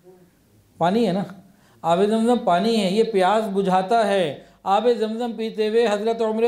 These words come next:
فاروق رضی اللہ عنہ دعا مانگتے تھے، "یا اللہ، میرے قیامت کے دن کی پیاس بجھا دے۔"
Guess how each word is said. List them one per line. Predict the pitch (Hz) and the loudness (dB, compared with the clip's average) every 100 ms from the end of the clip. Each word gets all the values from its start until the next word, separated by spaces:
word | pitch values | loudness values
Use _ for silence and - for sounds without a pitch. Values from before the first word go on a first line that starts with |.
| 226 | 0
فاروق | 185 196 285 233 | 0 2 0 0
رضی | 220 208 226 | -2 0 0
اللہ | 220 | 2
عنہ | 220 214 208 202 185 | 0 -2 -6 -10 -2
دعا | 185 190 | 0 0
مانگتے | 190 185 185 190 | 0 -4 -4 -6
تھے، | 190 | -2
"یا | 180 | 0
اللہ، | 175 175 196 226 226 - - | 0 0 0 0 -4 -14 -12
میرے | 175 190 | -4 -4
قیامت | 190 165 180 190 | -2 -2 0 -4
کے | 175 | -4
دن | 160 170 | -6 -6
کی | 165 | -6
پیاس | 160 139 139 131 | -8 -6 -6 -6
بجھا | 120 98 98 | -12 -16 -20
دے۔" | 113 | -20